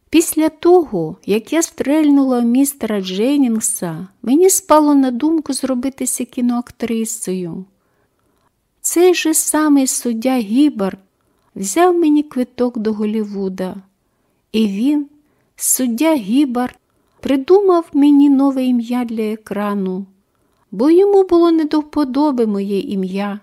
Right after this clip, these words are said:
як він був тієї думки, що в дівчини має бути таке ім'я, що в ньому відбивається її індивідуальність.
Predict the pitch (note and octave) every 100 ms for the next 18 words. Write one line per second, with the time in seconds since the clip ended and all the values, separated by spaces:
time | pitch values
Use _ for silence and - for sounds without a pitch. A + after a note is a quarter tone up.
0 | _ _ _ _ _ _ G3 G#3+ G#3+ B3
1 | A#3 A#3 A3+ A#3 A3 B3 A#3 G#3+ G#3 D4+
2 | D#4 C4 - F#3+ F#3+ - - F#3 F3+ G#3+
3 | D#4+ D#4 - A#3 G3+ E3 F#3 - _ _
4 | _ - A#3 D#4+ E4+ C4+ G3+ F3 E3+ F#3+
5 | _ - F#3+ G#3+ G3+ F#3+ F#3+ - C4 A#3
6 | F#3+ F#3+ G3+ B3 C4+ C4+ _ _ _ _
7 | - - B3 C4 D#4+ F4 E4 D4+ D4+ C4+
8 | C#4+ C4+ C4+ C#4+ C#4 C4+ - - B3 A3+
9 | G#3+ A3+ A3+ A3 G#3 A3 G3 G3+ G#3 G#3+
10 | G3 F#3 E3+ F3 - -